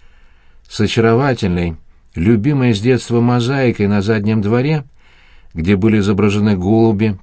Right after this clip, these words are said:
пьющие воду из большой серебряной чаши Скифоса. Помнится, ребенком...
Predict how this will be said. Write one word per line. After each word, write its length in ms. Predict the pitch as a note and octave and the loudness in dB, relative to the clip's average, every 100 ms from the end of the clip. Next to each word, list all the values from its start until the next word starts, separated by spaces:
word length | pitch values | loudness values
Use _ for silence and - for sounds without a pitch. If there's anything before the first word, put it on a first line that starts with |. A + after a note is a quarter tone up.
| - | -4
пьющие 460 | G2+ G#2 - A2+ | 0 0 0 -2
воду 320 | G2 G#2+ G2 G#2 | 0 0 0 0
из 100 | F2+ | 0
большой 480 | F#2+ F#2+ - G#2 | -2 -2 -2 -2
серебряной 520 | F2+ G#2 G2+ G2 G2+ F#2+ | 0 0 0 0 -2 -2
чаши 520 | A2 G2+ - G2 F#2 - - - | -4 -4 -4 -6 -8 -16 -20 -20
Скифоса. 800 | - - A2+ A2 A2 G2 G#2+ G2+ - - - - - - - - - - - _ | -16 -8 -2 0 -2 -4 -6 -6 -10 -20 -20 -20 -20 -20 -20 -20 -20 -20 -20 _
Помнится, 600 | A#2 F3+ G3 E3 F#3 F3 - - - | 0 4 4 2 0 0 -2 -14 -10
ребенком... 800 | E2+ A#2 C#3+ G3+ F#3+ - F2+ D#2+ | -2 -2 2 4 4 2 -2 -4